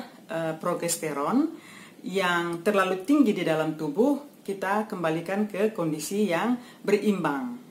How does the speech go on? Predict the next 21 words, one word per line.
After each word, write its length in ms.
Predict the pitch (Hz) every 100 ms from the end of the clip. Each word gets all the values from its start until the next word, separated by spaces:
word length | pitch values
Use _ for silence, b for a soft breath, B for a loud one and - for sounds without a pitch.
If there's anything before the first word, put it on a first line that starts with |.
| -
Ya, 400 | 147 156 202 254
kenapa? 640 | - 175 160 180 214 277 294
Apabila, 720 | 185 185 - 190 208 269 320 B B B - -
eh, 160 | 175 165
hormon 320 | 196 190 185
progesteron 640 | 180 180 175 - 175 170 -
ini 400 | 269 226 208 240
yang 160 | 160
didapatkan 800 | 160 165 156 165 165 165 156 160
melalui 400 | 156 160 151 151
suntikan, 720 | 156 160 156 202 147 147 233
ya, 200 | 311 156 226 269
suntikan 400 | - 160 151 151
K 160 | 156 147
B 80 | 147
tiga 240 | 151 156
bulanan 320 | 139 147 147
itu 160 | 147 -
kan 80 | 185
hormon 320 | 170 156 147
progesteron. 480 | 147 143 143 147